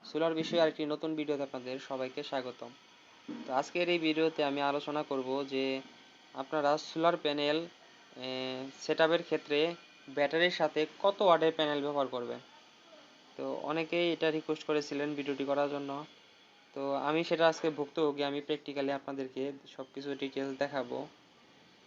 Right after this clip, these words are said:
তো প্রথমে আসি, এই গত দুই দিন যাবৎ যে বাংলাদেশের প্রেক্ষাপট, তাতে দুইটা দিন যাবৎ খুবই ভারী বৃষ্টি ছিল, রোদ ওঠেনি। তো গত দুই দিনে আমি ব্যাটারিটি একদমই ডিসচার্জ করে ফেলছি,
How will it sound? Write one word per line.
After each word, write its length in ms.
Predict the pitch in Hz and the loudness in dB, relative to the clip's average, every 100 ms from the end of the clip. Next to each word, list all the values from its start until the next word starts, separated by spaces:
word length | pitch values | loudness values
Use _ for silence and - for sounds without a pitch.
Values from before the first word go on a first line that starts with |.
| - - - - | -20 -20 -20 -12
তো 140 | 135 135 | -10 -6
প্রথমে 360 | 151 165 170 | -4 -2 2
আসি, 420 | 170 170 151 147 185 - _ _ _ _ _ _ | 4 2 0 0 -2 -10 _ _ _ _ _ _
এই 300 | 127 135 135 | -10 -8 -6
গত 220 | 127 147 156 | -2 0 0
দুই 260 | 147 151 | 0 0
দিন 180 | 151 170 | 0 0
যাবৎ 280 | 165 160 160 | 2 2 0
যে 100 | 160 | 0
বাংলাদেশের 640 | 147 151 156 147 139 156 151 - | 0 0 0 -2 -2 -2 -2 -4
প্রেক্ষাপট, 580 | 147 - 151 143 135 151 - - - | -4 -4 -2 2 2 0 -8 -20 -12
তাতে 400 | - 139 139 147 170 - - - - 131 | -8 -4 -2 -2 -6 -14 -20 -20 -16 -8
দুইটা 220 | 139 143 | -4 0
দিন 180 | 151 156 | 0 4
যাবৎ 260 | 151 156 156 | 4 4 2
খুবই 160 | 151 | -4
ভারী 240 | 147 143 135 | 0 0 0
বৃষ্টি 340 | 139 - 151 | -2 -6 -6
ছিল, 340 | 139 127 131 139 | -6 -2 -2 0
রোদ 220 | 143 135 | 0 0
ওঠেনি। 320 | 131 127 123 135 - - - - - - - | -2 -4 -8 -12 -20 -20 -20 -20 -20 -20 -14
তো 240 | 127 127 131 | -8 -6 -2
গত 160 | 135 147 | -2 -2
দুই 220 | 156 165 | 0 0
দিনে 200 | 165 170 | 2 6
আমি 380 | 165 156 156 180 - - 131 | 6 6 4 0 -8 -18 -2
ব্যাটারিটি 640 | 139 147 156 156 147 180 180 - - - | 2 4 4 4 2 0 -4 -18 -16 -12
একদমই 320 | 143 139 160 170 | -8 -2 0 0
ডিসচার্জ 340 | 160 147 139 | 0 0 -2
করে 140 | 139 | -2
ফেলছি, 340 | 135 127 - | -4 -6 -8